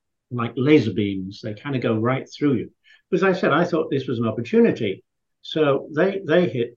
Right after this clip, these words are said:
two magnificent drives right through a tiny gap. It was only, there was only thirteen yards of fairway where the, uh, dog leg occurs. And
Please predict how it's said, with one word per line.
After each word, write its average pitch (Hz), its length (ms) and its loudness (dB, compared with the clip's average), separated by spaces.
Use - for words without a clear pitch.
two 156 180 0
magnificent 139 920 2
drives 113 420 -2
right 151 180 -2
through 123 260 -2
a - 300 -12
tiny 196 420 2
gap. 123 320 -2
It - 100 -10
was 120 120 -6
only, 147 220 0
there 120 80 0
was 117 140 -2
only 151 180 0
thirteen 131 500 -2
yards 123 480 0
of 117 200 -10
fairway 113 460 -4
where 113 320 0
the, 104 400 -4
uh, - 100 -12
dog 117 200 2
leg 120 180 0
occurs. 95 580 -8
And 123 380 -2